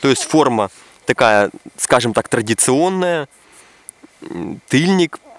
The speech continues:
правильный, там загнутый грибок, назовём его, упор подпальцевый,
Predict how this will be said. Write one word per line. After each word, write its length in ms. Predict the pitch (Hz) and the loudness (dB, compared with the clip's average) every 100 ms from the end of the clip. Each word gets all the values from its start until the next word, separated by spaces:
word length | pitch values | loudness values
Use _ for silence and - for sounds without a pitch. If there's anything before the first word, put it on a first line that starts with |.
| _ | _
правильный, 520 | 139 143 143 131 123 120 | 2 4 4 2 0 0
там 240 | 117 110 | 0 2
загнутый 400 | 120 120 113 110 | 0 0 -2 -2
грибок, 480 | 104 110 113 120 120 | -2 0 0 0 0
назовём 360 | 107 110 110 | -2 0 0
его, 240 | 104 101 98 - - | -2 -4 -6 -14 -8
упор 340 | 180 180 160 175 | -6 -2 0 0
подпальцевый, 720 | 147 - 127 127 - 110 107 | -2 0 2 2 -2 -2 -4